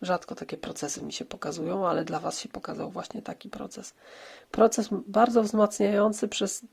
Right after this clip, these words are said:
dość nietypowe ścieżki, nie?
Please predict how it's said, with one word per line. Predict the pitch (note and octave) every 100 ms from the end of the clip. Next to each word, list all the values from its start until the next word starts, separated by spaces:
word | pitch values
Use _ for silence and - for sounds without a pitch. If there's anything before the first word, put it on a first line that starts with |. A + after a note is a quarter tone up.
| _ G3
dość | D#3 A3 A#3+ -
nietypowe | F4 E4 D#4+ D4+ - _ _ - B3+ C4+ C#4+ - C4+
ścieżki, | - - - - - - - _ _ _ _
nie? | -